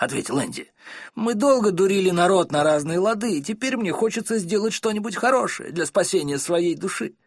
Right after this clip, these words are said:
Но чем нам заняться? Бесплатно накормить нищих? Или послать пару тысяч министру финансов?» «М, ни то, ни другое», ответил я. «У нас слишком много денег, чтобы просто их раздавать,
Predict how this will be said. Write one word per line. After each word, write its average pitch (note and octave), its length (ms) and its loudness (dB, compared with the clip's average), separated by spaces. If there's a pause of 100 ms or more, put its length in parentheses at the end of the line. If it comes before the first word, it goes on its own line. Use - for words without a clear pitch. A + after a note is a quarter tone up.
(560)
Но A3+ 100 0
чем A#3 240 2
нам D#3 160 -2
заняться? - 480 -4 (380)
Бесплатно F#3 500 0
накормить F#3+ 460 0
нищих? F3+ 500 -6 (220)
Или F3 160 0
послать E3+ 420 0
пару F3 220 4
тысяч F3 320 -4
министру G3 360 -2
финансов?» - 580 -2 (120)
«М, F3 480 -2
ни G3 80 0
то, A3 180 2
ни F#3+ 120 2
другое», C3 460 -2 (120)
ответил C3+ 420 -4
я. - 280 -6 (320)
«У F3+ 80 0
нас A3 240 2
слишком A3 380 0
много D#3+ 440 2
денег, F#2+ 340 -6
чтобы A#2+ 320 -4
просто G2 320 -4
их F#2+ 120 -2
раздавать, G#2+ 580 -2